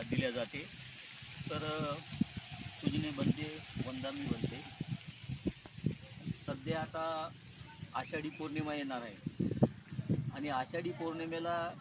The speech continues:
सर्व वारकरी संप्रदाय हे पंढरपूरला जातात.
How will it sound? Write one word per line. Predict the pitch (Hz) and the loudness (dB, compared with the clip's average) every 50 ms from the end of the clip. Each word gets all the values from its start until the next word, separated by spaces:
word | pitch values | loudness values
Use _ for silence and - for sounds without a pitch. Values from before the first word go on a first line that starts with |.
| - - - - | -10 -12 -6 -2
सर्व | - 156 151 160 160 175 175 175 175 170 | 0 2 2 2 2 2 4 4 2 4
वारकरी | 147 143 139 139 - - 160 151 143 - | 4 2 2 2 2 0 -2 -2 -2 -2
संप्रदाय | 160 147 139 147 143 143 143 147 127 110 107 - - - - - - - - - - - - | -4 -4 -2 -2 -2 0 0 0 0 0 -2 -8 -10 -10 -10 -10 -10 -12 -14 -14 -14 -8 -4
हे | 147 151 | -4 -4
पंढरपूरला | - - 151 143 147 156 131 117 135 143 127 139 131 | -2 -2 -2 0 0 -2 -2 -4 -6 -4 -2 0 0
जातात. | 113 117 110 - 110 - | 0 0 -2 -4 -6 -8